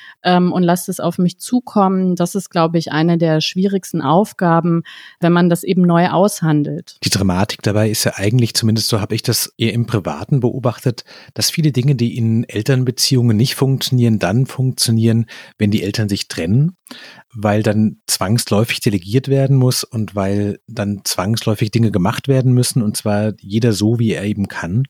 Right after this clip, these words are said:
Speaker 2: Ich hatte irgendwann so den Gedanken, dass ich dachte, im Grunde genommen müsste man diesen Gedanken der Trennung der Eltern einmal jeder Partner für sich durchspielen, was das bedeutet,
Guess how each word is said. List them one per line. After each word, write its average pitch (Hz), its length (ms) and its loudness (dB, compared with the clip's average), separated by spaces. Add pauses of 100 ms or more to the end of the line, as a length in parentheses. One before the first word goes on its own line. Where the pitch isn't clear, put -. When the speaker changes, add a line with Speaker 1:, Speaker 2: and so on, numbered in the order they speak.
Speaker 2:
Ich - 140 -6
hatte - 140 0
irgendwann 143 320 2
so 123 60 2
den 123 180 2
Gedanken, 117 400 0
dass 113 120 -6
ich - 120 -10
dachte, 123 380 0 (720)
im 127 120 0
Grunde 151 240 2
genommen 139 420 2
müsste 135 280 0
man 131 120 2
diesen 120 240 0
Gedanken 104 400 -2
der 113 140 0
Trennung 123 340 2
der 123 160 0
Eltern 120 180 -2
einmal 123 320 0
jeder 127 280 0 (140)
Partner 123 380 0
für 127 120 0
sich 120 180 0
durchspielen, 135 500 0
was 110 120 -2
das 117 100 -6
bedeutet, 123 680 0